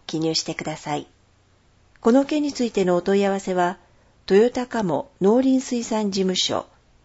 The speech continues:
農業改良普及課まで。電話零五六五三二七五零九、ファックス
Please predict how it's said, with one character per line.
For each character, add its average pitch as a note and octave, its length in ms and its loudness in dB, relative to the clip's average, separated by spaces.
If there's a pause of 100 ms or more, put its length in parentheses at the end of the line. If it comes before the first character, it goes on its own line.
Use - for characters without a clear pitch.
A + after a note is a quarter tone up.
(180)
農 G#3 220 4
業 G#3+ 280 0
改 F#3+ 340 -4
良 F3 280 2
普 F3 160 -4
及 A#3 280 -4
課 G3+ 160 -6
ま F3+ 160 -4
で。 A2+ 300 -6 (800)
電 F3+ 240 0
話 E3 240 -2 (460)
零 A#3 260 6
五 A#3+ 420 0
六 F#3 360 0
五 D#3+ 300 0 (440)
三 F#3 400 -2
二 D3+ 300 -4 (420)
七 G3+ 340 0
五 A3+ 360 -2 (100)
零 F3+ 220 0
九、 D#3 420 -6 (760)
フ A#3 60 2
ァ A#3 40 2
ッ - 40 2
ク - 180 -8
ス E3 300 -2